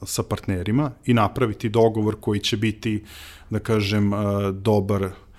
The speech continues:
dobar deal za, za obe strane. E, ono što je osnova svakako i prema partnerima, a pogotovo prema ljudima koji bi taj događaj pratili online, jeste sadržaj.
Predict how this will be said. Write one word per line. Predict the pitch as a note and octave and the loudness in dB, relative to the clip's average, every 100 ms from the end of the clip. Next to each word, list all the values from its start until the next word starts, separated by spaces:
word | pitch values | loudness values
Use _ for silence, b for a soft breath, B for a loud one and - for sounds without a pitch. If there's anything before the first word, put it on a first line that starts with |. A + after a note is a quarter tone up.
| b b b - | b b b -8
dobar | G2+ G#2+ G#2 | 0 2 2
deal | G2 G#2+ G#2 | 2 2 4
za, | F#2+ G2+ F#2+ F#2 - - - | 2 0 0 0 -6 -16 -6
za | A#2 G2 G#2 - | -2 0 0 4
obe | G#2+ G2 | 4 4
strane. | - - F2 E2+ C3 | 0 -4 -4 0 0
E, | F3 - B B B B - A2 G#2 - | 0 -8 B B B B -2 0 0 4
ono | A2+ E3 | 4 4
što | - C3 | 2 6
je | A2+ - | 6 8
osnova | A2 - - C3+ F#2+ | 6 6 4 4 4
svakako | - A#2 G#2+ F#2 - G2+ F#2 - | 6 6 6 2 -4 -2 -2 -2
i | C#3 | 0
prema | C3 G#2 G2+ F#2+ | 2 2 2 -2
partnerima, | - G2+ - F#2+ A2+ A2+ G#2 - - | -2 -4 -2 -2 2 4 4 2 -6
a | |
pogotovo | - G#2+ G2+ G2 - C3 - | -6 -2 2 2 4 4 4
prema | G#2 G2 G2 F#2+ - | 0 0 2 2 0
ljudima | A2 G#2 A2 G#2+ | 2 2 4 2
koji | - G#2 F#2+ | 2 0 0
bi | F#2+ | 0
taj | - G#2 F#2 | 2 0 4
događaj | G#2 F#2+ F#2 F#2 | 2 2 0 -2
pratili | - A2+ - F#2+ | 2 2 2 0
online, | G#2 A2+ A#2 G2+ | 2 4 2 0
jeste | G#2 F2 - | -4 -6 -8
sadržaj. | - D2+ - - - | -8 -8 -8 -6 -6